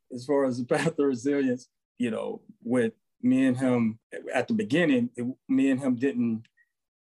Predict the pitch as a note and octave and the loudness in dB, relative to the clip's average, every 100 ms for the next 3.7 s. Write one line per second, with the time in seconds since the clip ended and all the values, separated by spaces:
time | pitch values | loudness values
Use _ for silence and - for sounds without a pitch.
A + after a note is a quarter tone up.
0 | _ - B2+ B2 A2+ A#2 A2+ A2 G#2 - | _ -6 -2 0 0 -2 -2 -6 -8 -2
1 | C#3+ B2 A#2+ B2 - G#2 G2+ A2 G#2 - | -2 0 -2 -2 -2 -4 -4 -8 -8 -12
2 | - _ _ A2 G2+ G2+ B2+ A#2+ A#2+ A2+ | -18 _ _ -4 -2 0 0 0 -2 0
3 | A2 B2 A2+ - G#2 G2 | 2 2 0 -4 -6 -6